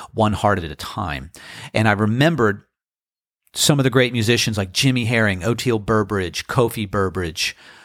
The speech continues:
uh, Jeff Sipe, um, where they were the best musicians on the scene, and they were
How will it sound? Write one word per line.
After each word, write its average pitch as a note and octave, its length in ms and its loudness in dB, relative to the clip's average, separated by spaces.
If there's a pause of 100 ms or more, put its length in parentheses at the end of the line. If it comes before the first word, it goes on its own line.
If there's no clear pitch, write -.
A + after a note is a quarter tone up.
(120)
uh, F2+ 380 0 (100)
Jeff B2+ 240 0
Sipe, - 580 0 (360)
um, G#2 460 0 (280)
where A#2+ 580 2 (800)
they C#3+ 140 4
were C3+ 100 2
the B2 80 0
best C3+ 260 2
musicians B2+ 440 2
on A#2 100 2
the A2+ 80 0
scene, C3 380 0
and A2 80 -4
they A2 100 -2
were G#2+ 180 -4